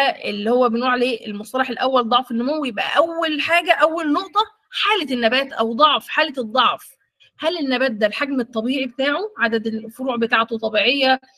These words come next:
آه، حجم الورق بتاعه طبيعي، طول الساق طبيعي؟ ده اللي احنا بنقدر نحدد بناءً عليه ضعف أو قوة النمو. الإصفرار العام،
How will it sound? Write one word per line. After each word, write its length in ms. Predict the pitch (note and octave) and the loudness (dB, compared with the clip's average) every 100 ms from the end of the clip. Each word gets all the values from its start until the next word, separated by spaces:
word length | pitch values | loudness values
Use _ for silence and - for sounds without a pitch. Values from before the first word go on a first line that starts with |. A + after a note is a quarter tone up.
| _ _ | _ _
آه، 180 | A3 A3+ | 4 6
حجم 360 | G#3 B3 A#3+ A#3 | 6 0 -2 0
الورق 320 | A3+ A#3+ A3+ | 2 2 2
بتاعه 280 | A3 B3 A#3+ | 0 -2 -2
طبيعي، 560 | A3+ A3 D4 B3 C4+ | -2 -2 0 -2 -2
طول 220 | A#3+ A#3+ A3+ | -4 -4 -4
الساق 360 | A3 B3+ B3+ | -4 -4 -4
طبيعي؟ 420 | - A3 D4 C#4+ | -4 -2 0 2
ده 140 | B3 C#4+ | 4 2
اللي 240 | D4 C#4 | 2 -2
احنا 240 | C4 C4+ A#3+ | -4 -4 -2
بنقدر 400 | C4 D#4+ A#3 B3 | 0 0 0 -2
نحدد 420 | A#3 A3+ D4+ C4+ | -2 -2 -4 -4
بناءً 380 | A#3 C#4+ D#4+ C4+ | -2 0 0 2
عليه 340 | A#3 C4+ F#4+ - _ _ - | 2 2 -2 -8 _ _ -4
ضعف 280 | A#3 D#4+ D#4+ | 4 4 4
أو 100 | G3 | -2
قوة 440 | G#3 - C4+ C4 C4 - | -2 -6 -6 -6 -8 -2
النمو. 400 | A3+ G3+ F#3 F3+ _ _ _ _ _ - - | -2 -2 -6 -10 _ _ _ _ _ -6 0
الإصفرار 500 | C#4 D#4 - E4+ G4+ | 0 0 2 6 6
العام، 480 | E4+ G#3+ G3 F3+ | 4 2 0 -2